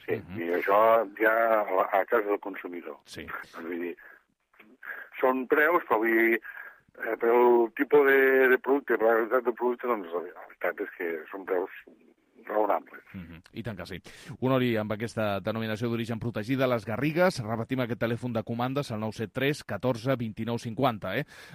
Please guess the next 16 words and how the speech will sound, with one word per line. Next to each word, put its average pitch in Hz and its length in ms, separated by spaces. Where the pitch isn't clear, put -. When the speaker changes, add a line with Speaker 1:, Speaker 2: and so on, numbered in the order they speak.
Speaker 2:
Estem 127 200
parlant 139 260
d'un 139 120
oli, 151 440
eh, 107 320
que 113 100
és, - 240
eh, 101 340
fruit 143 380
d'aquesta 110 720
cooperativa 120 720
fundada 113 480
l'any 117 260
mil 135 200
nou-cents 131 340
dotze. 120 320